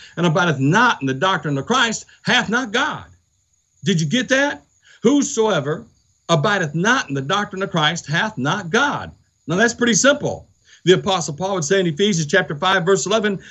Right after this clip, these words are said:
"Have no fellowship with the unfruitful works of darkness, but rather reprove them." So we're looking at the yellow pages and we're seeing all these thousands of religions, and we know it's not a physical building now. We know it's a, a spiritual kingdom.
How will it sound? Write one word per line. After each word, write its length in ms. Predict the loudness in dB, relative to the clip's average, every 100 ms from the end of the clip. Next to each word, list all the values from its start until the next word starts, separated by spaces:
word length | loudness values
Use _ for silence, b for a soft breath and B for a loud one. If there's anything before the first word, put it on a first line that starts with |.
| B
"Have 180 | 2 4
no 160 | 4 4
fellowship 560 | 2 2 2 2 0
with 160 | -2 -4
the 80 | 0
unfruitful 560 | 0 6 4 4 0
works 240 | 0 0 0
of 120 | 0
darkness, 320 | 0 0 -4
but 180 | -4 -2
rather 420 | 0 2 2 0 B B
reprove 720 | 4 4 4 0 2 4 4 2
them." 520 | 2 0 -2 -6 -12 _ _ _ _ _ B
So 120 | 2 6
we're 160 | 6
looking 280 | 4 2 2
at 140 | 0
the 80 | 0
yellow 200 | 0 0
pages 420 | 2 4 4 2
and 80 | -2
we're 80 | -2
seeing 220 | 0 0
all 320 | 0 0 0
these 220 | 0 -2 0
thousands 580 | 0 2 2 2 0
of 100 | 2
religions, 440 | 4 6 4 4 -2
and 80 | -2
we 80 |
know 160 | 2 2
it's 120 | 0
not 160 | -2 -4
a 40 |
physical 380 | -4 -4 -2 0
building 360 | 2 2 2 0
now. 320 | -2 -6 -12 -20 B B
We 100 | 6
know 160 | 6
it's 140 | 4 4
a, 180 | 0 -2 B
a 80 | -2
spiritual 1160 | 0 -4 -6 -2 0 0 2 4 4 2 -4 _ _ _ _ -2
kingdom. 480 | 2 4 2 0